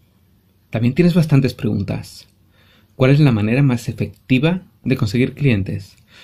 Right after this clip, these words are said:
¿Cómo puedo conseguir que los clientes me llamen a mí para contratarme en vez de que sea yo quien los tenga que perseguir? ¿Cómo puedo subir mis servicios y que me los paguen?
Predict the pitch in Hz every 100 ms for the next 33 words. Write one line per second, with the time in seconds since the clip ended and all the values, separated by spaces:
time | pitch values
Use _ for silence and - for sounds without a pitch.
0 | _ - 120 113 143 143 156 - 139 175
1 | - 117 101 - 107 120 147 135 104 101
2 | 113 110 120 160 - _ _ - _ 120
3 | 110 104 101 - 120 139 190 - - 107
4 | 127 143 160 120 - 127 123 123 185 -
5 | _ - - 135 113 101 113 104 104 98
6 | - 107 98 - - _ _ _ _ _
7 | _ _ 135 135 156 147 143 - 110 110
8 | 104 - 98 135 180 190 - _ _ _
9 | - 143 120 98 - 104 101 95